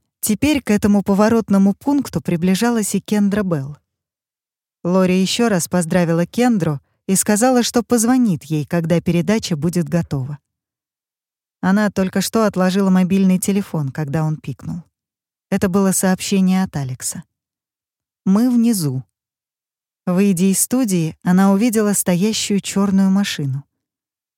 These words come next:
Вскочивший с ее заднего сиденья Тимми крепко обнял ее. Затем уселся на переднее сиденье рядом с Рамоном,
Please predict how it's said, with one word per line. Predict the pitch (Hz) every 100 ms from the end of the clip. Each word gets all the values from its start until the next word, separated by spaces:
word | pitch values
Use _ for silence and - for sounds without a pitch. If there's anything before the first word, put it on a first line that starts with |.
| _
Вскочивший | - - 208 - 233 196 196
с | -
ее | 196 202 190
заднего | 196 185 185 180
сиденья | 208 185 190 180 185
Тимми | - - 294 208 147 131 _ _
крепко | - 233 233 226 226 -
обнял | 240 170 156 147
ее. | 127 139 131 135 _ _ _ _ _ _ -
Затем | 170 196 - 285 294 - _
уселся | 196 - 269 254 240
на | 226
переднее | 220 220 240 220 233
сиденье | 226 247 208 175 143 156
рядом | 170 156 160
с | -
Рамоном, | 175 175 143 135 131